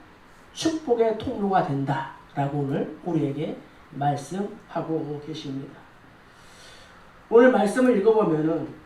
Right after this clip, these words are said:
기업을 물을 책임, 기업을 이어갈 책임이 있는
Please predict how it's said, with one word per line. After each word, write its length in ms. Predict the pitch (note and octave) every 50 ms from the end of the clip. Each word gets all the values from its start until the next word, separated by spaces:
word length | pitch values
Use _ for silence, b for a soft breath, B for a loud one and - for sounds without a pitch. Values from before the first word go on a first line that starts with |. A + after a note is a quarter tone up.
| - - - - - - - - - - -
기업을 680 | - - G#3 B3+ C#4 C4+ C4 C4 C4+ C4+ C4+ C4 F3+
물을 400 | F3 G3 G#3 G#3+ A#3+ A#3 A#3 A3+
책임, 500 | - - C#4 C4+ C4 C4 - - - - - - - - - - -
기업을 760 | - - A3 C4 C#4 C4+ C4+ C4+ C4+ C#4 C#4 C4+ B3+ A3+ - -
이어갈 600 | G3 G3+ B3+ B3+ B3 A#3+ B3 B3 A#3+ A#3+ A#3 A#3
책임이 600 | - - E4 D#4+ D#4+ D4 C#4+ C#4 C#4 C#4+ C#4 B3
있는 580 | G3 F#3+ G3+ G3+ G#3 A3 B3 C#4 D4+ D#4 D#4